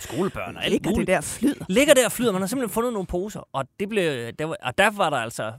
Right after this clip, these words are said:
Speaker 1: fuld blæs på Breaking Gult og, og derudad. Så viser det sig så,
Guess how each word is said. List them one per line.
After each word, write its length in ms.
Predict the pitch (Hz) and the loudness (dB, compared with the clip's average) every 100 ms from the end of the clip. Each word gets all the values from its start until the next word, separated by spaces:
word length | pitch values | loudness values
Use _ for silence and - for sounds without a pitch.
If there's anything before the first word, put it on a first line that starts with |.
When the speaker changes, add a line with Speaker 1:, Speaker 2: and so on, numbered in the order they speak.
| - | -14
Speaker 1:
fuld 240 | - 233 208 | -6 -6 -2
blæs 220 | 165 175 | -2 -2
på 120 | - | -4
Breaking 400 | 135 170 190 202 | 0 2 2 2
Gult 340 | 156 160 123 - | 0 0 -4 -10
og, 440 | - 123 113 113 - | -6 -4 -4 -6 -8
og 180 | 117 | -6
derudad. 400 | 131 135 147 107 - _ _ _ _ - - _ _ _ _ _ | -4 -2 -2 -4 -6 _ _ _ _ -20 -20 _ _ _ _ _
Så 120 | - | -4
viser 360 | 190 330 - - | 2 2 2 -2
det 120 | 123 | -2
sig 180 | 113 104 | -4 -2
så, 220 | 135 | -2